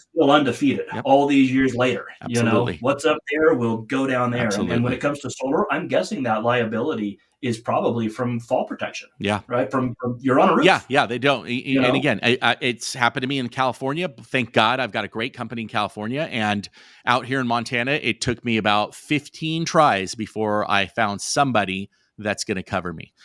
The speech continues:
Speaker 2: And, uh, I don't
Speaker 1: No
Speaker 2: wanna give them a
Speaker 1: kidding.
Speaker 2: plug, but I did do a commercial for them. So if you look at the channel, I did a commercial for the insurance company that I actually went with that actually covers me under general liability for solar. All right,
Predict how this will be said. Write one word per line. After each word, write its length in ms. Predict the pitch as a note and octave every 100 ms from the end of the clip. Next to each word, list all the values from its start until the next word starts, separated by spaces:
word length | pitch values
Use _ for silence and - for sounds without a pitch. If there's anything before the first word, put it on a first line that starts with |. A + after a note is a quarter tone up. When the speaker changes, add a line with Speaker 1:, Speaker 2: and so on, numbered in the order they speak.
| - - -
Speaker 2:
And, 380 | A#2 A2 G#2 A2
uh, 80 | G#2+
I 80 |
don't 80 | D3+
Speaker 1:
No 40 | F3
Speaker 2:
wanna 100 | D3
give 100 | C#3
them 140 | B2+
a 20 |
Speaker 1:
kidding. 60 | A#2+
Speaker 2:
plug, 200 | C3 A#2
but 100 | A2
I 60 |
did 160 | G#2 A#2+
do 120 | A2+
a 40 | G#2+
commercial 380 | G#2 G#2+ - G2
for 140 | G2+
them. 220 | F#2 F2+
So 160 | - F#2
if 100 | -
you 80 | G#2
look 160 | A2
at 80 | A2
the 60 | G2
channel, 400 | A2 G#2 G#2 -
I 80 | G2
did 140 | G2
a 20 |
commercial 380 | - G2+ G2 G2
for 120 | G#2
the 100 | G2+
insurance 320 | A2 F#3 G3+ -
company 480 | F#3 F3 F3+ E3+ _ _
that 140 | A2+ -
I 120 | B2+ C#3+
actually 360 | D#3 - F#3
went 180 | D#3+ -
with 220 | C3+ C#3 - -
that 180 | A#2 A2
actually 360 | A2 - A#2+
covers 340 | A#2 A2 G#2 A2
me 80 |
under 100 | G#2 G2+
general 280 | G#2 G#2
liability 340 | G2+ G2 G2 G2+
for 320 | - G2 G2
solar. 460 | - - F2+ F2 - - - - - -
All 120 | D3+
right, 180 | D#3+